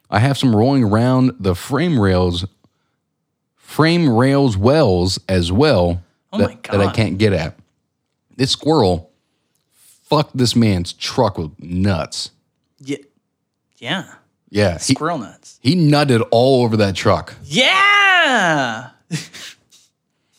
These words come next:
Speaker 2: Like a bukkake.
Speaker 1: That's the only reason I told this story was so I could make that joke. The squirrel nutted all up in that truck.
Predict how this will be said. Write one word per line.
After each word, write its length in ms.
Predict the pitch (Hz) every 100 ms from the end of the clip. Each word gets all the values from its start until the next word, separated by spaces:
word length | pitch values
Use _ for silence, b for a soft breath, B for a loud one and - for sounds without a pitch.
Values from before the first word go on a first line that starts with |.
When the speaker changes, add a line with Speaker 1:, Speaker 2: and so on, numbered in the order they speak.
| _ _
Speaker 2:
Like 140 | 165 160
a 40 |
bukkake. 880 | 151 165 190 - 240 202 - 302 226 -
Speaker 1:
That's 240 | 113 120
the 160 | 123 120
only 240 | 151 165
reason 260 | 147 160 143
I 200 | 135 127 _ _ _ _ _ _ _ _ _ _ _ _ _ _ _ - -
told 260 | 165 165
this 160 | 113 110
story 460 | - 117 104 120 120 B B B B -
was 140 | 117
so 120 | 117
I 80 | 120
could 140 | 123 107
make 240 | 127 123
that 180 | 127 117
joke. 400 | 117 101 90 - _ _ _ _ _ _ _ _ -
The 60 |
squirrel 300 | 104 - 135
nutted 420 | 120 113 117 110 98
all 220 | 110 113
up 120 | 98
in 120 | 107
that 160 | 107 98
truck. 420 | - 95 82 -